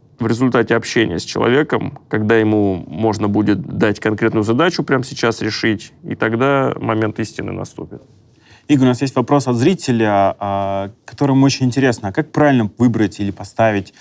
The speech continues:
Speaker 2: цели себе и целой команде?
Speaker 1: Во-первых, надо добиться п-, п-, понимания общей цели. Общая цель, она будет отвечать за стратегию развития и позволит там, э, какой-то план на год, например, а то и на два года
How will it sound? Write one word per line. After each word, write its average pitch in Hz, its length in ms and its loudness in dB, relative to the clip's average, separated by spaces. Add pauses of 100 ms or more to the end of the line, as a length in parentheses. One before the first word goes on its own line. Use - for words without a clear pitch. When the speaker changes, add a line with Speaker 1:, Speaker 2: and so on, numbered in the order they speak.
(200)
Speaker 2:
цели 113 300 0
себе 117 500 2
и 85 460 -6
целой 101 320 -4
команде? 90 500 -8 (440)
Speaker 1:
Во-первых, 165 480 0
надо 127 200 2
добиться 123 680 2
п-, - 180 -14 (180)
п-, 110 180 -6 (380)
понимания 131 800 2 (220)
общей 117 300 -2
цели. - 420 -8 (500)
Общая 131 360 2
цель, 190 420 2 (100)
она 131 220 2
будет 131 180 2
отвечать 123 460 0
за 107 480 2
стратегию 120 680 2
развития 104 500 0
и - 140 -6
позволит 127 560 2
там, - 400 -4
э, - 540 -10
какой-то - 340 -2
план 117 300 2
на 107 120 2
год, - 220 -6
например, - 420 -8
а - 60 -4
то 143 160 2
и 113 100 4
на 107 360 -2
два 98 220 -4
года - 360 -10